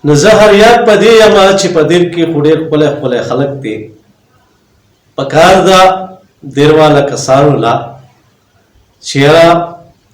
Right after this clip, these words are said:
لوکټې سمجھاوي کی۔ ځکه چې ته په پاکستان کې اوسېږې او بیا په دیر کې اوسېږې او سپورټ چې دی نو هغه د انډیا کې۔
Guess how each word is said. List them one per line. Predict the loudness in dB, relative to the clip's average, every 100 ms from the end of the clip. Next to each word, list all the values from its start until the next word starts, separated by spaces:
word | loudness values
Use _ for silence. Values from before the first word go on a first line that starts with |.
| _
لوکټې | -4 -2 0 0 0 -2
سمجھاوي | -6 -6 -6 -2 0 2 2
کی۔ | 0 -6 -12 -18 _ _ _ _ _ _ _ _ _ _ _ _ -4
ځکه | -2 0 0
چې | 0
ته | 0
په | 0
پاکستان | 0 0 0 -4 0 2 2 0
کې |
اوسېږې | 0 -2 0 0 2 0 -2 -6 -16 -20 _ _ _ _ _ _ _ _ _ _
او | -4 0
بیا | 2
په | 2 2
دیر | 2 0 0
کې | 0
اوسېږې | -2 0 0 2 0 -2 -6 -14 -20 _ _ _ _ _ _ _ _ _ -8
او | -4 -2
سپورټ | -2 -2 0 0 0
چې | -2
دی | 2 2
نو | 4
هغه | 2 2
د | 2
انډیا | 2 0 0 0
کې۔ | 0 -4 -8